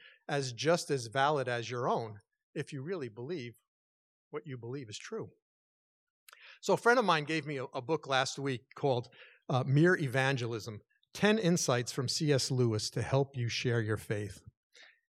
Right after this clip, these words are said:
And, uh, I took a lunch break today, and I just read a f-, couple pages in it, and, and it was, it was great. I'm, I'm glad I did, 'cause now I have an illustration for you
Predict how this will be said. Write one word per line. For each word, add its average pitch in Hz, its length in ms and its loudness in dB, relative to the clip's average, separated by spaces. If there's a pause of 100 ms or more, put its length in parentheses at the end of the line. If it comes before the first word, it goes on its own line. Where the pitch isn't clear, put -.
And, 117 320 -4
uh, 117 180 -2 (280)
I 147 100 -4
took - 300 -6
a 170 100 0 (100)
lunch 165 320 -4
break 165 240 0
today, 156 380 2 (840)
and 139 140 -4
I 135 80 0
just 160 300 -4
read 139 220 0
a - 20 -4
f-, - 200 -16
couple 143 280 -4
pages 107 500 -8
in 101 140 -12
it, 120 100 -18
and, 131 200 -6 (120)
and 131 100 -6
it 143 60 -6
was, 135 180 -6 (200)
it 175 100 -4
was 160 160 2
great. 175 320 6
I'm, 131 160 0
I'm 151 140 2
glad 180 260 6
I 160 60 6
did, 143 260 2
'cause - 180 -6
now 151 160 -2
I 151 60 -2
have 131 160 -4
an 131 80 -6
illustration 131 640 -6
for 117 240 0
you 113 160 -2